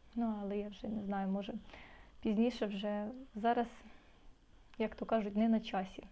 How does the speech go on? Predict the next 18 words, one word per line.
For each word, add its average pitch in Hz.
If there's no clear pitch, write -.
Зараз 202
в -
мене 202
на 202
часі, 202
е, 196
моя 202
робота, 247
допомога 196
іншим. 220
Е, 226
от 214
те 240
життя, 208
яке 196
зараз 196
отут, 190
е, -